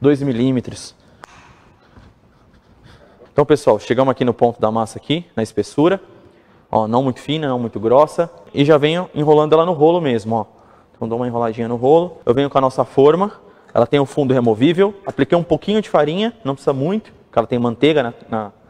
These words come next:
na composição. Venho com a nossa massa aqui, ó. Solto ela um pouquinho aqui e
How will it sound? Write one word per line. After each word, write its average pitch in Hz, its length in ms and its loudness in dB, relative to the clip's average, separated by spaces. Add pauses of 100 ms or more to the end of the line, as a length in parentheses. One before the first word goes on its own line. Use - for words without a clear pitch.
(440)
na 110 60 -2
composição. 113 680 -2 (220)
Venho 165 260 2
com 185 100 2
a 160 40 4
nossa 151 240 2
massa 131 300 2
aqui, 208 260 0
ó. 131 100 2 (260)
Solto 123 360 -4
ela 120 100 -2
um 117 40 -12
pouquinho 120 340 -8
aqui 185 320 -6 (540)
e 208 200 -4